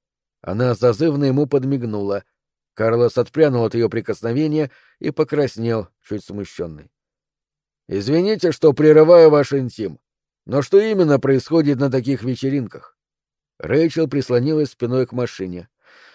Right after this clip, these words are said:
«Все и что угодно. А что, вам интересно?»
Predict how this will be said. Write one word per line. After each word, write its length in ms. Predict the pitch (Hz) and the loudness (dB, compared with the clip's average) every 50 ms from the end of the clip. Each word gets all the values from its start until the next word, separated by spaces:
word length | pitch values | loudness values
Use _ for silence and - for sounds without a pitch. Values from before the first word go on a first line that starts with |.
| _ _ _ _ _ | _ _ _ _ _
«Все 380 | _ - - - - 190 208 220 | _ -20 -16 -8 -4 -4 -2 -2
и 120 | 220 202 | -4 -6
что 340 | 180 - - - 165 165 156 | -8 -6 -2 0 2 2 2
угодно. 580 | 135 107 120 120 117 107 98 110 117 117 117 - _ _ _ _ _ | 0 0 2 2 2 2 0 -4 -8 -8 -10 -14 _ _ _ _ _
А 120 | _ - 135 | _ -6 -6
что, 280 | - - - 143 135 | -4 -2 0 2 2
вам 240 | 117 127 135 131 139 | 4 2 2 0 0
интересно?» 580 | 135 123 - 135 135 151 175 170 - - - | -2 -2 -2 -2 -2 -2 -4 -8 -12 -16 -20